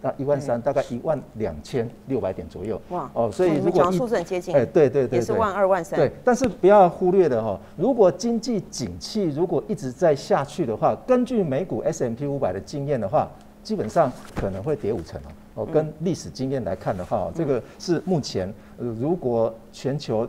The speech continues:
Speaker 1: 都步入所谓的经济萧条的情况之，之下哦，大概就是
Speaker 2: 所以你说基本是万二、
Speaker 1: 蛮要恐怕。
Speaker 2: 万三哈，
Speaker 1: 对，对，
Speaker 2: 如果不好会再下去。
Speaker 1: 对。是。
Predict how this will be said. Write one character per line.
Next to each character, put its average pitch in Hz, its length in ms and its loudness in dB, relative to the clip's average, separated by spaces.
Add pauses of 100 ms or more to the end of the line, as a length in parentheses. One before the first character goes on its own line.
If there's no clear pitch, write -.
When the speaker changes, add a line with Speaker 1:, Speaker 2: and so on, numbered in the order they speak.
(120)
Speaker 1:
都 147 120 4
步 208 360 4
入 202 240 4 (120)
所 120 200 -4
谓 170 40 0
的 151 100 -2
经 165 260 -4
济 175 180 -4
萧 160 300 0
条 104 240 -2
的 104 120 -8 (200)
情 - 200 -6
况 131 200 -4
之， 123 180 -12 (140)
之 139 120 -8
下 120 260 2
哦， 98 40 2 (340)
大 147 140 4
概 143 160 4
就 - 20 -2
是 - 40 -6
Speaker 2:
所 277 100 0
以 240 40 2
你 - 40 0
说 247 160 2
基 269 100 0
本 214 160 2
是 240 120 4
万 214 160 4
二、 196 60 2
Speaker 1:
蛮 196 80 6
要 185 40 6
恐 - 0 -
怕。 185 60 6
Speaker 2:
万 170 120 2
三 151 360 -4
哈， 160 160 -4
Speaker 1:
对， 107 80 0
对， 107 160 -4
Speaker 2:
如 196 100 0
果 220 100 2
不 233 140 -2
好 180 160 2
会 190 100 -2
再 175 160 -2
下 156 200 -6
去。 - 160 -12
Speaker 1:
对。 98 40 -12
是。 104 200 -6